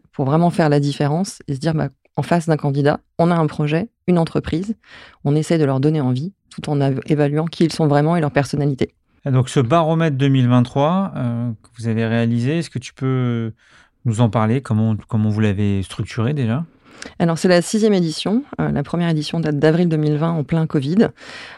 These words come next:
Speaker 1: On évalue, euh, depuis avril deux mille vingt la situation côté des entreprises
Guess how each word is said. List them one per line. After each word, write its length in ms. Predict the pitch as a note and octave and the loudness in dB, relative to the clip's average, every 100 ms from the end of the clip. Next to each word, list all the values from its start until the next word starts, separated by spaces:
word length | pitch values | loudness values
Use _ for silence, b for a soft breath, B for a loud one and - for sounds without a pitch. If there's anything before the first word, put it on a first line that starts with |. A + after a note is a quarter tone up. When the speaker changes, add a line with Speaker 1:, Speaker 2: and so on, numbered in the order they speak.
| - | -4
Speaker 1:
On 420 | C#3+ C3+ C3 C3 | 0 2 2 2
évalue, 580 | D3 F3+ E3+ E3+ E3+ E3+ | 4 4 4 2 -2 -2
euh, 120 | D3 | -2
depuis 420 | C3+ - - D3+ | -2 -6 -6 -2
avril 240 | C#3 C#3+ D#3 | 0 2 2
deux 80 | |
mille 220 | D3+ D3+ D3 | 2 2 2
vingt 320 | D3+ D#3+ D3+ | 0 0 2
la 120 | D3+ | 0
situation 560 | - D#3+ D#3+ D#3 - E3 | 0 -2 -2 -2 -2 -2
côté 400 | D#3+ - D3 C#3+ | -2 0 -2 0
des 200 | D3 E3 | 2 2
entreprises 500 | D#3+ D#3 - D#3 | 0 -4 -4 -4